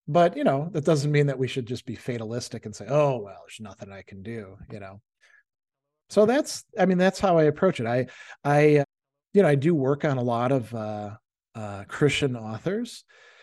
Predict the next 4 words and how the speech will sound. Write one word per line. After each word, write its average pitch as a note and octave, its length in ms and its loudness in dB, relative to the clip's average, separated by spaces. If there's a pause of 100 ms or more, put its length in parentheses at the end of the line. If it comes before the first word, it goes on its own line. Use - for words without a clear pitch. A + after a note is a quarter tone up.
(360)
and C3 800 2 (640)
I C#3+ 120 4
don't, D3+ 540 0
like, B2 300 -2